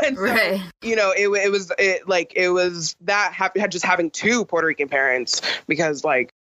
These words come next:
Speaker 1: the Puerto Rican community was so small where I was, was so, like, out there. But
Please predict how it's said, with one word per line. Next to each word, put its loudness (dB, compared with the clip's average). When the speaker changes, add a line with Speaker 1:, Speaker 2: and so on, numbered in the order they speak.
Speaker 1:
the -6
Puerto 0
Rican -6
community 0
was 0
so 0
small -2
where 0
I 2
was, 0
was 0
so, 0
like, -2
out 0
there. 0
But 0